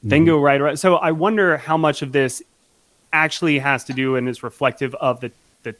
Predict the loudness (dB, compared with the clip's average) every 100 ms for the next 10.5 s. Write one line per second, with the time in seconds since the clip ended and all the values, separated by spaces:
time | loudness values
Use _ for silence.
0 | _ -6 -2 0 0 -2 -4 -4 -2 -2
1 | 0 0 -6 _ -10 -10 -4 -2 -2 -4
2 | -4 -4 -6 -6 -8 -4 -4 -2 -2 -6
3 | -10 -10 -4 -4 -4 -8 -6 -6 -6 -6
4 | -10 0 0 0 -8 -8 -2 -2 -2 -8
5 | -20 _ _ _ _ 0 0 0 -2 -2
6 | -4 -4 -2 -2 0 -2 -2 2 2 2
7 | 0 2 2 -2 -4 -12 _ _ -6 -4
8 | -2 2 2 2 -2 -2 -2 0 -2 -2
9 | -2 -2 -2 -2 -2 -2 -6 -4 -4 -4
10 | -4 -2 0 0 -2